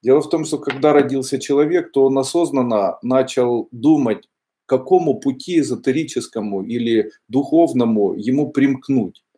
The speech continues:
Этот эзотерический путь — это получать от жизни удовольствие и радость, либо получать страдания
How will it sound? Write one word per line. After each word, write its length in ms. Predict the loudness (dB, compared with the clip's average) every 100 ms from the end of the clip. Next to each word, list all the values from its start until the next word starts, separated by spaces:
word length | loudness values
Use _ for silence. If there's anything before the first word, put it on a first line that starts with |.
| _ _ -20 _
Этот 440 | -2 2 2 0 -2
эзотерический 840 | 0 0 2 2 0 0 -4 -4 -4
путь — 340 | -2 -2 -2 2
это 600 | 2 4 4 4 2 -2 _ _ _ _ _ _ _ _ _ -4
получать 540 | -2 0 2 2 4
от 140 | 0
жизни 320 | 2 0 0 0
удовольствие 720 | 2 2 2 0 0 0 2
и 20 |
радость, 580 | 4 2 0 -2 -4 _ _
либо 300 | -4 0 0
получать 540 | 0 0 -2 0 -2 -2
страдания 760 | -2 0 2 2 2 2 0